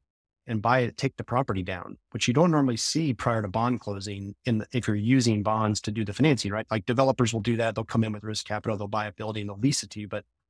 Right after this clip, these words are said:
we're trying to take control and get ownership. And so we brought in a bridge capital partner to do that and basically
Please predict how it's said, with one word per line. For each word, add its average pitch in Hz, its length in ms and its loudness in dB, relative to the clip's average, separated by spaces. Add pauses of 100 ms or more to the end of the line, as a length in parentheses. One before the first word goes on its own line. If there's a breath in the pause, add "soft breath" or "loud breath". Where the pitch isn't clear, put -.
(200)
we're 135 100 2
trying 170 180 4
to 127 120 0 (240)
take 120 160 -4 (120)
control - 560 -2 (640)
and 110 160 -6
get 110 140 -2
ownership. 113 460 0 (280)
And 113 160 -6
so 113 200 0
we 120 120 2
brought 135 240 4
in 113 140 2
a 104 160 0
bridge 117 340 2 (380)
capital 104 420 -2
partner 107 500 -4 (580)
to 117 100 -2
do 123 180 2
that 104 300 0
and 110 160 -2
basically 107 640 -2